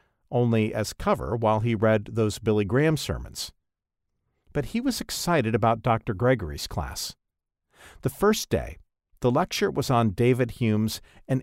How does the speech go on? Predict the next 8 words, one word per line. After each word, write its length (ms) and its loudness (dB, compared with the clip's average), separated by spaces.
Enquiry 520 0
Concerning 680 0
Human 320 2
Understanding. 720 -2
"Boring," 480 2
thought 240 -2
R 160 -4
C, 380 -4